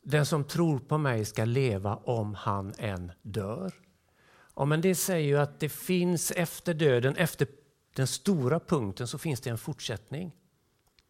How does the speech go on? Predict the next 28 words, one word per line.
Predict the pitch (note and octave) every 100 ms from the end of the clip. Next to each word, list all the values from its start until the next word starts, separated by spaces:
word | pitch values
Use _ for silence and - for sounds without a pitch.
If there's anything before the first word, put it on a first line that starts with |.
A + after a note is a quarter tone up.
| _ - _ _
Det | A2+
här | B2
är |
ju, | C3+ C#3
men | - C#3
i | D#3+
versen | F#3 E3+ - C#3+ -
efter | G3+ - - - C3+ D#3+ - -
så | -
säger | D#3+ - G3+ B2
han, | A#2+ C#3 E3
det, | - B2+ - _
du | C3
vet, | D3+ F3+ -
det, | - - _ _
det | - D#3
är | C#3
så | -
svindlande | G#2+ - D#3 A3 D3 F2+ F#2 G#2+ G#2+ B2 G#3+
egentligen. | D#3 F#2 - G2+ C3 F#3+ - _ _ _ - - -
"Och | - - E3+
den | E3 F3 D3
som | E3+ E3
lever | D#3+ D3 A#2+ C#3
och | -
tror | - D3+ B2
på | A#2+ -
mig | E3+ D#3 B2 F3 F3+